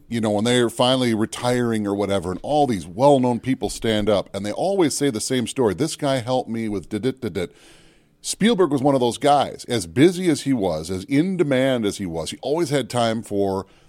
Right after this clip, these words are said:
the next group coming up. You got to the top floor, he was always the guy that would send the elevator back down for the next guy. And so a couple movies in the late seventies and early eighties, he teamed up with some people that were on the way up.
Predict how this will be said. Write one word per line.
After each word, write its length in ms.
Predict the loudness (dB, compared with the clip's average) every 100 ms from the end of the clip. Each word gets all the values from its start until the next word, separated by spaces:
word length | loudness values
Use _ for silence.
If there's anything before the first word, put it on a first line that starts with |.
| _
the 80 | 0
next 340 | 0 0 -4
group 360 | 2 2 2 -4
coming 280 | -6 -2 2
up. 200 | 0 0
You 100 | -2
got 280 | 2 2 0
to 80 | -10
the 60 |
top 300 | -2 0 0
floor, 280 | -2 0 0
he 120 | 0
was 120 | 0 2
always 260 | 2 0
the 80 | -2
guy 260 | 0 0 0
that 60 |
would 120 | -2
send 240 | -4 -4 -2
the 100 | -4
elevator 460 | -4 -4 -2 -4 -2
back 300 | -2 -2 -4
down 320 | -4 -4 -6
for 120 | -8
the 60 | -4
next 240 | -4 -6
guy. 280 | -10 -10 -12 _ _ _ _ _ 0
And 280 | 2 2
so 420 | 4 6 8 8 4
a 100 | 2
couple 300 | 2 4 4
movies 400 | 4 4 2 2
in 60 | -2
the 60 |
late 240 | 0 0 0
seventies 480 | 2 2 2 0
and 80 | -2
early 300 | -2 -2 -2
eighties, 320 | -2 -2 -4
he 100 | -8
teamed 320 | -8 -2 0 4
up 180 | 2
with 100 | 0
some 140 | -6 -4
people 320 | -4 -2 0
that 120 | 0
were 260 | 2 0 2
on 140 | 2
the 80 | 0
way 220 | -4 -6
up. 200 | -6 -10